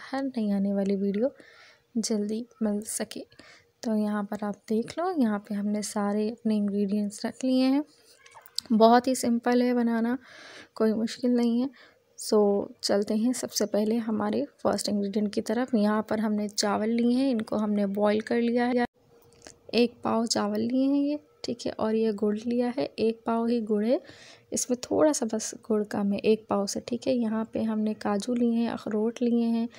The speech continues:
बादाम लिए हैं, इनको इस तरह से काट के रख लिया है और खोपरा लिया है साथ में, ठीक है।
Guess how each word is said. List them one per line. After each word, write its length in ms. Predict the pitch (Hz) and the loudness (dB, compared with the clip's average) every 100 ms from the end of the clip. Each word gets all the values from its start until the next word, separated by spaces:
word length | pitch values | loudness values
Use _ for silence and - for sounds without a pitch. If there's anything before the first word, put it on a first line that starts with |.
| - - - _ | -20 -20 -20 _
बादाम 480 | 226 208 208 208 233 | -2 0 0 0 2
लिए 340 | 240 233 233 226 | 2 2 0 0
हैं, 260 | 233 233 240 _ _ _ _ - | -2 -2 -6 _ _ _ _ -6
इनको 320 | 214 214 226 | -6 -2 -2
इस 160 | 220 | 0
तरह 280 | 233 226 220 | -2 0 -2
से 260 | 226 226 226 226 247 _ - | -2 -2 -2 -2 -6 _ -8
काट 260 | 208 208 - | -4 -4 -6
के 140 | - | -6
रख 280 | 226 233 - | -6 -8 -4
लिया 200 | 240 233 | -2 0
है 160 | 233 240 | 0 -2
और 220 | - 220 226 | -2 -2 -2
खोपरा 400 | - 214 214 214 | -4 -6 -2 -2
लिया 220 | 196 220 226 | -2 -4 -6
है 60 | |
साथ 280 | 220 220 - | -6 -6 -6
में, 100 | 220 | -8
ठीक 240 | 220 247 | -6 -6
है। 100 | 247 | -4